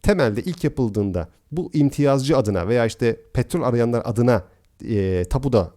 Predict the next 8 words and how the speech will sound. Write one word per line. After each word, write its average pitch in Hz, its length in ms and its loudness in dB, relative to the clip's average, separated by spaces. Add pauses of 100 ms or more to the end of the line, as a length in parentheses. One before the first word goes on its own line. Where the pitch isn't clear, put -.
(180)
gösterilse 120 760 -2
de - 160 -4 (300)
nihayetinde 143 720 0
buralar 147 260 2
zaten 123 280 -2
idareye 113 400 2
geçeceği 127 380 -4
için 139 240 -4